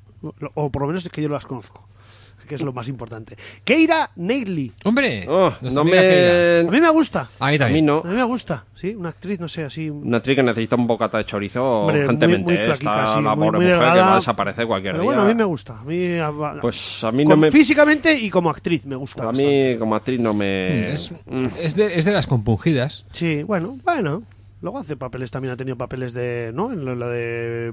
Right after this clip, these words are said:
Speaker 1: con
Speaker 3: Pirata del Caribe.
Speaker 1: Pirata del Caribe, por ejemplo, y bueno. Una que hizo un papel y que pasó a la historia, pero que no hizo poco, poco, hizo poco más,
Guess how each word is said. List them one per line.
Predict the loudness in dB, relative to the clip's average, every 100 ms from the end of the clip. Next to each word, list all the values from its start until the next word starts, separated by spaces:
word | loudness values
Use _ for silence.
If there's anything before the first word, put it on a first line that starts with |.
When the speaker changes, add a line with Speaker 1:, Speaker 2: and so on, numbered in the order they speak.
| -8
Speaker 1:
con | -10 -10 -10 -12 -12 -4
Speaker 3:
Pirata | -2 0
del | -2 -2
Caribe. | -2 0
Speaker 1:
Pirata | 0 -2
del | -4
Caribe, | -4 -2 -2 -2
por | -6
ejemplo, | -10 -10 -10 -10 -10
y | -12
bueno. | -12 -14 -18 -20 -20 -20 -20 -20 -20 -20 -20 -20 0
Una | 4 6
que | 6 2
hizo | 4 2
un |
papel | 4 6 6 4
y | 2
que | -2
pasó | -4 0 2
a |
la | 2
historia, | 2 2 2 2
pero | 2 0
que | -2 -4
no | -2 -2
hizo | -2 -4
poco, | -4 -4 -2 -2 -2
poco, | -2 -2
hizo | -2 -2 -6
poco | -4 -2
más, | 0 0 -2 -10 -14